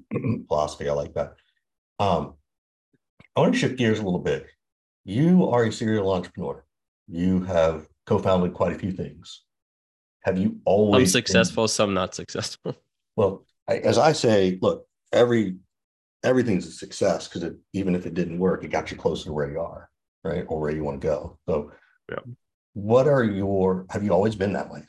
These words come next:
Speaker 1: Like, were you always that kid, <clears throat> you know,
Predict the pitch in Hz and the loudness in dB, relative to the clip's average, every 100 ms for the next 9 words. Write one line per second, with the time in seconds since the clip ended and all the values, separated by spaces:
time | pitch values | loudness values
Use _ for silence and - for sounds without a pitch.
0 | - 85 92 87 95 85 87 92 87 85 | -10 -8 -6 -6 -2 2 2 2 -2 -6
1 | - _ _ _ _ _ _ 92 85 - | -10 _ _ _ _ _ _ -2 -2 -2
2 | - 98 92 87 82 - - - - - | -8 0 0 0 -4 -10 -8 -8 -8 -6
3 | 90 71 71 | -4 -4 -8